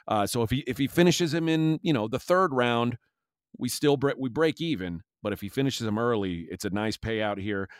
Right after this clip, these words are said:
So Rakhmonov inside the distance, minus one seventy-five. Rakhmonov Thompson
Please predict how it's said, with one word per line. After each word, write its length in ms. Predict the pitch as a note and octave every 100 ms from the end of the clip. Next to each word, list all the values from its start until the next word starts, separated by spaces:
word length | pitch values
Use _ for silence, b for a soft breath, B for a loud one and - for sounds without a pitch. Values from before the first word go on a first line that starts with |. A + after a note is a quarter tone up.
| B B
So 240 | - A2+
Rakhmonov 600 | G#2 G#2+ B2+ C3 C3+ C3
inside 440 | - B2+ - C3+ A2
the 60 |
distance, 480 | F#2+ C3 - C3+ B2
minus 320 | A#2+ A#2 G#2
one 180 | A2 A#2+
seventy-five. 800 | - C3+ A#2 A2+ - D3 E3 D#3 - _ _ _ -
Rakhmonov 460 | G2 A#2+ A#2+ A#2 A2
Thompson 460 | - A#2+ A#2 A#2